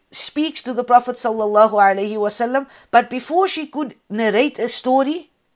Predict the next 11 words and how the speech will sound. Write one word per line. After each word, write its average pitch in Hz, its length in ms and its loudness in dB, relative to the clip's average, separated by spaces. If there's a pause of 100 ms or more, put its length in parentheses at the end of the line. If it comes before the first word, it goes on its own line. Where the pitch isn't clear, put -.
(600)
the 220 100 2
Prophet 277 320 4
sallallahu 240 600 6
alayhi 220 440 4
wasallam, 240 540 0
he 208 120 -10
tells 254 320 6
her 262 60 -10
to 247 120 -8
come 226 220 -6
back. - 280 -4